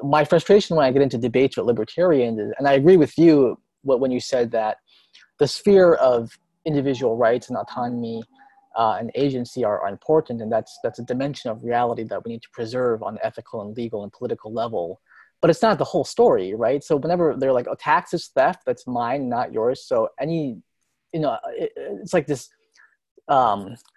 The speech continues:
slippery slope to anarcho-capitalism by default. That to me, it's like, well, I mean, that's, that's, you guys are missing, like, other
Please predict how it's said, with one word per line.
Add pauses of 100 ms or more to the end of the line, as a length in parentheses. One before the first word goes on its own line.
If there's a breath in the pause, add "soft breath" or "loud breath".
(140)
slippery
slope
to (240)
anarcho-capitalism
by
default.
That
to
me,
it's
like,
well,
I
mean,
that's,
that's, (640)
you
guys
are
missing,
like,
other